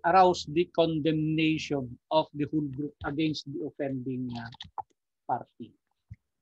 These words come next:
Okay. So, the group would, uh, therefore, uh, demand that the offender must,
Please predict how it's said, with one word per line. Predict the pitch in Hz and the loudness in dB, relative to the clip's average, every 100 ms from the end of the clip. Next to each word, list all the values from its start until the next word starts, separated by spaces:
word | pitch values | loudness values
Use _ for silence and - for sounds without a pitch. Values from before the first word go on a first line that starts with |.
| _ _ _ _ _ | _ _ _ _ _
Okay. | 131 143 - _ - - _ _ _ _ _ _ - | -10 -10 -16 _ -20 -20 _ _ _ _ _ _ 2
So, | 202 208 202 _ _ - - _ _ _ _ _ _ _ - 185 | 4 4 0 _ _ -16 -16 _ _ _ _ _ _ _ -18 -4
the | 208 | 0
group | 262 262 226 | 2 0 2
would, | 196 170 | 0 2
uh, | 180 175 175 170 170 160 | 4 6 4 4 2 2
therefore, | 170 165 - 143 123 | 0 0 -2 -4 -4
uh, | 127 135 135 135 135 135 135 - _ _ _ _ _ _ _ - - _ _ _ _ _ _ _ _ _ _ _ _ | -4 -4 -4 -6 -6 -8 -8 -10 _ _ _ _ _ _ _ -20 -20 _ _ _ _ _ _ _ _ _ _ _ _
demand | 160 175 202 196 147 110 _ _ _ _ _ _ _ 143 | 2 4 8 6 4 -2 _ _ _ _ _ _ _ 4
that | 170 175 | 6 6
the | 151 139 165 156 151 143 139 - | -2 -2 2 2 2 0 -2 -4
offender | 165 190 190 160 135 120 | 0 2 2 2 0 0
must, | 139 156 151 - - | 2 2 2 -8 -8